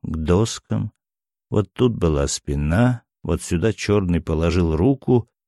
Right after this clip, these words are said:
а вот рябиновый листик, который уронил Рыжий. Листик она забрала с собой, и хранила лет двадцать засушенным между страницами одной хорошей книги.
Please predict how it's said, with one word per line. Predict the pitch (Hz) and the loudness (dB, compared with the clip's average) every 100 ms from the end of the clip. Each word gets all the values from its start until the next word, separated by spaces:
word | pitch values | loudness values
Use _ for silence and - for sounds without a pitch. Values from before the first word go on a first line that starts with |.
| _ _ _ _ | _ _ _ _
а | 120 | 0
вот | 156 147 | 0 2
рябиновый | 139 127 135 135 127 | 0 2 2 4 4
листик, | 107 98 101 90 - 101 90 | 4 4 4 2 -2 -2 0
который | 92 90 92 92 | 0 2 2 4
уронил | 90 92 90 90 87 80 | 4 4 4 4 2 2
Рыжий. | 82 82 80 85 82 - _ _ _ _ _ _ _ - | 2 2 2 0 -2 -4 _ _ _ _ _ _ _ -4
Листик | 143 - - - | -2 -2 -2 2
она | 113 117 | 4 4
забрала | 104 107 107 107 | 4 2 4 2
с | 98 | 2
собой, | - 101 82 85 65 - - _ _ | 0 0 2 0 0 -4 -12 _ _
и | - | -4
хранила | 92 95 98 101 107 101 | -2 0 2 2 4 4
лет | 95 90 | 2 0
двадцать | 90 92 98 90 - 71 | 0 0 2 0 -4 -6
засушенным | 82 85 - 117 98 - 67 62 50 _ _ _ - | -2 -2 0 0 0 -2 -4 -4 -8 _ _ _ -4
между | 85 78 82 | -2 0 -2
страницами | 82 80 78 82 107 - 92 87 | -2 -2 0 0 0 0 2 2
одной | 78 82 90 | 2 0 -2
хорошей | 87 85 85 85 78 | -2 -2 -2 -2 -4
книги. | 76 85 78 64 57 | -2 0 0 -4 -8